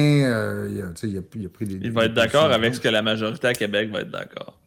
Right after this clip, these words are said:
Speaker 1: Ouais, c'est ça. Il a fait beaucoup de surf précisément sur la caq puis sur, euh, euh,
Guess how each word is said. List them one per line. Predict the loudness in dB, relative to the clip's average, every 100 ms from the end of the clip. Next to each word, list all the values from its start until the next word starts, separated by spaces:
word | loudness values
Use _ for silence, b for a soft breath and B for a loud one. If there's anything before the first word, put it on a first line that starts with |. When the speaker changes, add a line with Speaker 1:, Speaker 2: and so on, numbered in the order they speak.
| -20 -14 -6
Speaker 1:
Ouais, | 2 6 6 6
c'est | 2 4
ça. | 4
Il | 4
a |
fait | 4 4 4 0
beaucoup | 0 4 6
de | 4
surf | 2 0 2 0 -4 -18
précisément | -4 -2 -2 0 0 0
sur | -2 0 0
la | 0 -2
caq | -2 -4 -4 -12
puis | -6 -4 -2 -4
sur, | -8 -6 -6 -6 -6
euh, | -6 -4 -8 -10 B B B B
euh, | -6 -6